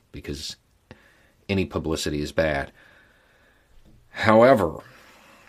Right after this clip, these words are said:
inside a certain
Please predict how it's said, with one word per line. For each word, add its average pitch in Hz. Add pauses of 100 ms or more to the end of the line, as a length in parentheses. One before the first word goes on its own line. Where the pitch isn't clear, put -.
(1700)
inside 104
a 85
certain 95